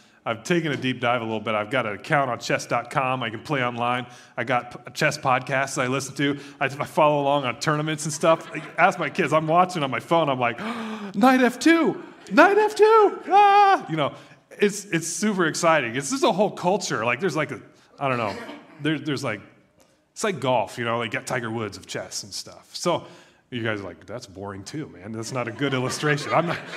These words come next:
I'm not getting excited about chess here. Uh, you should just try it.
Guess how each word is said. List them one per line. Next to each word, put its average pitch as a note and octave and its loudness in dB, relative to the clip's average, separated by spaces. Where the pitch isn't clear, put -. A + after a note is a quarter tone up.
I'm E3+ 4
not - 2
getting F#3+ -2
excited F3+ 4
about C3+ 0
chess F3 0
here. A#2 -4
Uh, D3+ 4
you F3 -4
should - -8
just F#3 -6
try B2+ 2
it. - -6